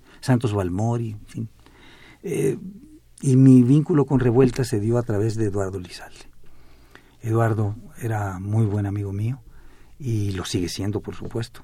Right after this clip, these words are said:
Es un poeta al que admiro por encima de muchos otros. Y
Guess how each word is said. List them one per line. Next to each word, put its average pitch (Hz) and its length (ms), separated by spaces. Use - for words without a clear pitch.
Es 101 200
un 98 140
poeta 104 260
al 95 140
que 98 80
admiro 110 340
por 95 160
encima 101 300
de 95 80
muchos 101 320
otros. - 340
Y 110 680